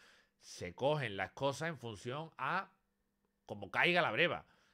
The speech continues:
O sea, yo tengo currículum de gente y elijo, pues, quien yo veo que tiene las mejores características. Oye, puede que durante tres años caiga la breva de que sean seis hombres y cuatro mujeres y a lo mejor,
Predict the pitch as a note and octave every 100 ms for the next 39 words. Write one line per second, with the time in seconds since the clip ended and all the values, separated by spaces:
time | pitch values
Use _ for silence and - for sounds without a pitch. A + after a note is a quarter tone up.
0 | _ F#2 F2+ G2+ A#2+ B2 A#2+ B2+ B2 C#3+
1 | C3+ C#3+ C3 C#3+ E3 D3 E3+ G3 A3 B2
2 | G#2 G#2 A#2+ C3+ F3 D3 C#3+ D#3+ - C#3
3 | A#2+ B2+ C3 D3+ D#3 C3+ C3+ D#3+ F3 D3
4 | A2+ A2 B2+ - C3+ G2+ A2+ E3 D#3 A2
5 | E2+ - - - D3 D3+ B2 D3 D#3+ E3
6 | D#3+ D#3 C#3+ C#3+ D#3+ D#3 F#3+ D3+ F#2+ -
7 | _ _ _ C#3 D3 D3+ C#3+ E3 F3 B2
8 | A2 G#2 D3+ C3 - C#3+ C#3 E3+ D3 G2
9 | D#2 _ _ G#2+ - C3+ C3+ C#3+ D3+ F3
10 | G3 B3+ _ _ _ A2+ A2 G#2+ G#2 C3+
11 | E3 A#2